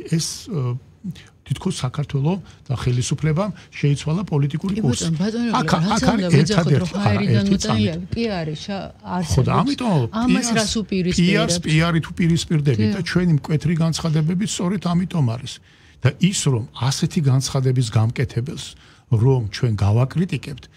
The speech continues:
Speaker 1: ეს სულაც არ ნიშნავს, რომ
Speaker 2: დიახ.
Speaker 1: ჩვენ ევროპული კურსი შევიცვალეთ. არასწორი, ტყუილი, ა, ნარატივების შემქმნელს რო ეტყვი, რომ არასწორი ხარ,
Speaker 2: დიახ.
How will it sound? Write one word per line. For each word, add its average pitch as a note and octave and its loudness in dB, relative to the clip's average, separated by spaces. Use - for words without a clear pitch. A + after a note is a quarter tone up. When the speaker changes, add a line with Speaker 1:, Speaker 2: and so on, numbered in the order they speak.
Speaker 1:
ეს F3+ -2
სულაც F3 0
არ C3+ 2
ნიშნავს, B2+ -2
რომ E3+ -2
Speaker 2:
დიახ. A3 2
Speaker 1:
ჩვენ D3+ 4
ევროპული B2+ 2
კურსი B2+ -2
შევიცვალეთ. B2 -4
არასწორი, A#2+ 0
ტყუილი, B2 0
ა, B2+ -2
ნარატივების A#2 2
შემქმნელს B2 -2
რო A2 -2
ეტყვი, A2+ -2
რომ F#2+ -4
არასწორი C#3 -4
ხარ, - -14
Speaker 2:
დიახ. G3 -2